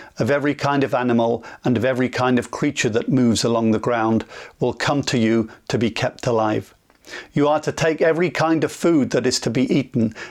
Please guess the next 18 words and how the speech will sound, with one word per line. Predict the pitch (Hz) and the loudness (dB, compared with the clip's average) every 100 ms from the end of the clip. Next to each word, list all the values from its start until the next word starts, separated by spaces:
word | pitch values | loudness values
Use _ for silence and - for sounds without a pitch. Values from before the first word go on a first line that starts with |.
| - | -4
and | 127 123 | -2 -2
store | - 143 139 | 0 0 2
it | 143 | 2
away | 131 127 131 | 2 2 2
as | 117 - | 0 -2
food | - 131 131 | 0 0 0
for | - | 0
you | 123 110 113 113 - - - | 0 2 2 0 -6 -20 -6
and | 120 120 | -2 -2
for | - 120 | -2 -2
them." | 107 107 107 - _ _ _ - - - | 0 -2 -4 -8 _ _ _ -16 -8 0
And | 135 | 2
then | 151 | 2
it | 147 | 0
says, | - 127 123 - - | 0 0 0 -2 -2
"Noah | 131 131 131 | 0 2 0
did | 123 123 - | 0 -2 -2
everything | 139 131 123 120 113 113 | -2 -2 -2 0 0 0